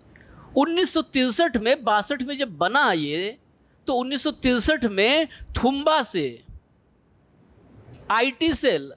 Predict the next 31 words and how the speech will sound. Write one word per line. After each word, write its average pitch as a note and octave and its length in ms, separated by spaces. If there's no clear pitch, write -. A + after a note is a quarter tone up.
अमित C4 320
मालविया, G3+ 640
क्रॉस C4+ 320
चेक - 240
कर G#3 140
लीजिएगा, A#2+ 640
पढ़िएगा। A3+ 680
उन्नीस C#4+ 300
सौ C#4+ 80
तिरसठ C#4+ 540
में G3+ 420
थुम्बा B3 380
से D4 140
पहले B3 340
साउंडिंग B3 640
रॉकेट A#3 420
के A#3+ 140
साथ F3+ 500
भारत F#3 440
का B3+ 120
औपचारिक A3+ 840
अंतरिक्ष G#3 380
कार्यक्रम E3 460
जो D3+ 140
है D3+ 100
ना, B3 180
ऑफिशियली G3+ 760
वो D#4+ 120
शुरू C4+ 260
हो C3 180
गया। G#2 320